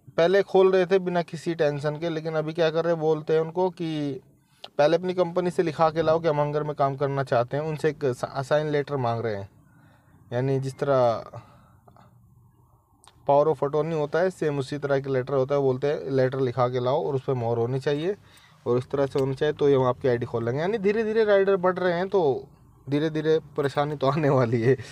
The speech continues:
इसमें तो कोई मसला नहीं है। कुछ और खुलेगा, कोई बात नहीं। तो अभी देखता हूँ मैं, order आता है तो आधा घंटा और wait करता हूँ बारह बजे तक, और order आता है तो मैं आपको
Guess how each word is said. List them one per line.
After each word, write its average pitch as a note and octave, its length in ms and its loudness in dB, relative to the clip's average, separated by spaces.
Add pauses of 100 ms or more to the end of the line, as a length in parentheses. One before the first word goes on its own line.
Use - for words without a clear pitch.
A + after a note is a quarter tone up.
(320)
इसमें B2 200 -2
तो B2 80 -6
कोई C3 140 2
मसला B2+ 360 -4
नहीं A2+ 200 -8
है। A2 60 -8
कुछ C#3 220 -10
और F#3 120 -2
खुलेगा, D#3 320 -2
कोई D#3 220 -6
बात C#3 260 0
नहीं। C#3 140 -4 (840)
तो B2+ 140 6
अभी C#3 180 0
देखता D3 280 0
हूँ E3+ 100 2
मैं, E3 100 -4
order D3 240 0
आता C#3+ 240 2
है D3+ 80 2
तो E3+ 120 -4 (160)
आधा C3+ 220 0
घंटा C3 240 0
और C#3 160 0
wait C#3 180 2
करता C#3 280 -2
हूँ D3+ 100 -4
बारह C3+ 220 0
बजे C3+ 180 2
तक, D#3+ 160 -4 (220)
और A#2+ 220 -2
order A#2 380 -2
आता B2 220 0
है C3 100 -2
तो C3 60 -6
मैं B2 120 -4
आपको A2+ 320 -4